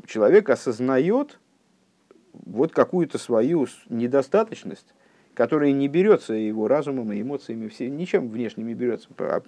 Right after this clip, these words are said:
ощущает свою сущностную отдаленность от, э, источника,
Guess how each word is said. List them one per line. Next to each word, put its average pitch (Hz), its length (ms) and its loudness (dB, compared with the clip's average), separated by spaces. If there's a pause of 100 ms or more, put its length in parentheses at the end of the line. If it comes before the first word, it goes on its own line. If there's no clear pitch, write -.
(120)
ощущает 233 640 -2 (340)
свою 143 480 2
сущностную 151 1040 -4
отдаленность 127 840 2 (100)
от, 120 280 -4
э, 117 440 -2 (100)
источника, - 580 -6